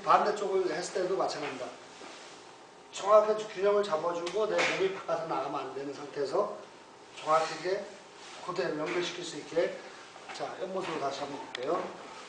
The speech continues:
하나, 둘, 땅. 이게 연결 동작이 일단 중요합니다. 자, 해보세요. 자,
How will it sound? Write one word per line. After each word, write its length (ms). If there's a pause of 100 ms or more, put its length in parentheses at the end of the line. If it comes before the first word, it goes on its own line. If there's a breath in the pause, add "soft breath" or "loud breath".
(160)
하나, 280 (500)
둘, 200 (440)
땅. 320 (680)
이게 240 (360)
연결 380
동작이 300
일단 220
중요합니다. 520
자, 100
해보세요. 380 (400)
자, 60